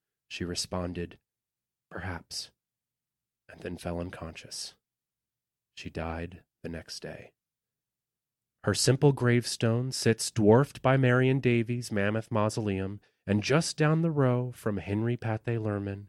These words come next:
and his doomed girlfriend, Virginia Rapé.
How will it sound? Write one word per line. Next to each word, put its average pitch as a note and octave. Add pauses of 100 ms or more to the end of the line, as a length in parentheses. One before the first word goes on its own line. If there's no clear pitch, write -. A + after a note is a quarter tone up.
(240)
and F2
his F2
doomed G2
girlfriend, F2 (300)
Virginia F2
Rapé. F2